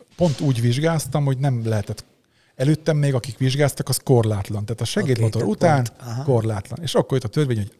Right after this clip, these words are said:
Speaker 1: A egy, A kettő, izé, ö, korlátlan.
Speaker 2: Korlátlan.
Speaker 1: És akkor én A kettőig tudtam vizsgázni,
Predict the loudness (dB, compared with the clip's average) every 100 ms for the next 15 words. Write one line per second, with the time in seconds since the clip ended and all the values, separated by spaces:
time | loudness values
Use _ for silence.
0 | -6 -2 -2 -4 -8 -6 -4 -4 -8 -8
1 | -8 -8 -10 _ -16 -12 -12 -16 _ -6
2 | -4 -4 -8 -10 -8 -6 -6 -8 -10 -12
3 | -14 -16 -14 -14 0 0 0 -4 -6 -8
4 | -10 -12 -14 -14 -16 -20 _ -8 0 0
5 | 2 2 2 -2 -8 -8 -4 -2 -2 -2
6 | -6 -4 -4 -4 -6 -8 -2 -2 -2 -6
7 | -16 -20 _ _ _ -14 -6 -2 2 2
8 | 2 -2